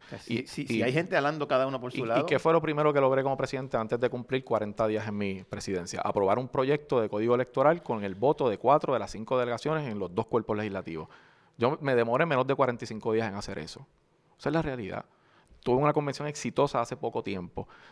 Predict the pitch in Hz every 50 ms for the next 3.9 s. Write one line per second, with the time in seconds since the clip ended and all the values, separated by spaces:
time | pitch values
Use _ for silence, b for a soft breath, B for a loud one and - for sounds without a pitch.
0 | B - 120 117 - 147 151 165 170 160 160 - 139 123 127 139 151 160 170 156
1 | 147 165 165 156 160 147 143 139 135 127 123 127 143 165 190 202 202 208 202 247
2 | 226 - 123 120 120 110 110 104 104 101 104 110 120 147 151 151 147 143 147 143
3 | 143 135 127 135 160 170 - 123 123 - 135 123 110 110 113 107 95 98